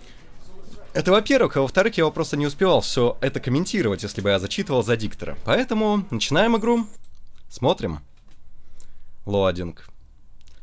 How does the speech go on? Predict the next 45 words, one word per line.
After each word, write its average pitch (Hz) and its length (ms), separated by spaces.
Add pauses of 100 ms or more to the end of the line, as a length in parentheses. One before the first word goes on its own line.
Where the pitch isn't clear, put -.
(440)
<laughs> - 720
Я 113 220
тут - 180
на 185 80
каждом 156 300
моменте 214 360
буду 139 260
ожидать, 139 380
что 147 120
произойдёт 123 500
что-нибудь 175 440
вот 139 120
такое 170 300
странное 101 640
сразу 110 380
же. 80 180 (1400)
Вот 98 140
щас - 280
мне 127 100
кажется, 170 360
например, 113 340
что - 160
этот 110 220
лоадинг 120 580
уже 113 460
должен 107 320
был 110 140
пройти 127 540
десять 104 400
часов - 320
назад, 120 380
а 95 40
он 101 160
всё 104 220
начинается 110 580
и - 20
начинается, 107 680
и 95 40
не 95 80
скрыто 120 340
ли 101 100
за 92 120
этим 104 220
что-нибудь 95 460
такое. 90 460